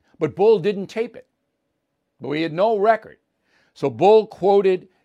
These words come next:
Andy Rooney as saying, "I believed all along that most people are born with equal intelligence,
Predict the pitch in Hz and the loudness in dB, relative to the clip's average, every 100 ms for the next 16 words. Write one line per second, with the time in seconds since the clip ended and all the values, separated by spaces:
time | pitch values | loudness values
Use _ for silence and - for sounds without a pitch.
0 | - 175 220 214 170 175 170 160 - 160 | -10 -6 -6 -6 -4 -4 -4 -6 -6 -8
1 | 135 113 135 - 127 143 165 220 220 208 | -8 -10 -12 -6 -6 -4 -4 -2 0 0
2 | 185 156 156 151 135 143 196 - 175 165 | 2 2 0 -2 -6 -6 -6 -8 -8 -6
3 | 127 143 147 147 127 165 214 226 202 104 | -6 -4 -6 -6 -8 -10 -10 -14 -14 -14
4 | 76 69 87 127 | -16 -20 -20 -20